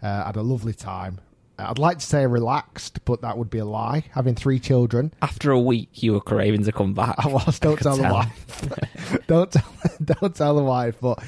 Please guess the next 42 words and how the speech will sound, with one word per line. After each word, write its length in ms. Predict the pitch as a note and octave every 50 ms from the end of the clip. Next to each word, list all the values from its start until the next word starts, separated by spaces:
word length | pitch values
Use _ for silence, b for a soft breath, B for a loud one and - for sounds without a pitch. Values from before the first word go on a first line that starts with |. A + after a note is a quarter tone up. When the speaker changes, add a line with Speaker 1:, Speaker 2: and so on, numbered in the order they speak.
| D3+ D#3+ C#3+ B
Speaker 1:
I 100 | B C3
couldn't 400 | B2 - D#3 D#3 D3+ D3 C#3+ -
put 140 | - C#3 C#3+
my 80 | C#3 B2+
phone 320 | - - C3+ C3 C3+ C3+ A#2+
down 200 | B2 A#2 A#2 A#2
after 320 | A#2 - - - A#2 A2+
about 300 | G#2+ A2 A2 A2 G#2+ - - - _ _ _ _ _ - - _ _
three 220 | - - A#2 A2+ A2
days, 280 | A2 G#2+ A2 A2+ G#2
if 100 | G2+ F#2+
I'm 100 | G#2 G2+
honest 240 | G#2 G#2+ G#2+ - -
with 140 | G2+ F#2 -
you. 80 | G2 F#2 - B B B B B B
Um, 460 | D3 D3+ D3+ D#3 D3+ D3+ D3 D3+ E3 _ _ _ _ _ _ - D3+ _ _ _
yeah, 360 | F3 E3+ D#3 D3 C#3 C3+ C3+ C3 - _ _ -
lovely 360 | D#3+ D#3 D#3+ F3 D#3 E3+ D3+
hotel, 440 | C#3+ C#3+ C3+ - - C3+ B2+ B2+ B2+
went 160 | C3 C3+ B2+
over 240 | B2+ B2+ B2 A2+ A#2+
to 140 | - - -
Tenerife, 720 | - A#2+ A#2 A2+ A2+ A2+ A2+ A2 - - - - - - - - G#2+
been 160 | - B2 A#2
there 100 | A2+ G#2+
a 20 |
few 180 | - - A#2 A2
times 320 | - A2 G#2 G#2+ G#2+ G2
in 120 | G#2 G#2 G2
December. 400 | G#2 G2+ - A2 G#2 G#2 G#2 A2+
It's 120 | G#2 -
nice. 360 | C#3+ C3+ C3 B2 - - - -
Obviously, 340 | D#3 B2 B2+ - - B2 - - B B B B B B B B _
it's 180 | - B2+ A2 - _ _ -
lovely 260 | F3+ D#3 D3 C3 C3+
warm 280 | B2+ C3 B2+ B2 A#2+
weather 200 | A#2+ A#2+ B2 A#2
down 240 | A2+ A#2 A2 A2 G#2+ G#2+
there, 180 | G2 G2+ F#2+
so 120 | - - A2
it's 120 | F#2+ A2
actually 480 | A2+ G#2+ - - - A2 G#2 G2+ F#2+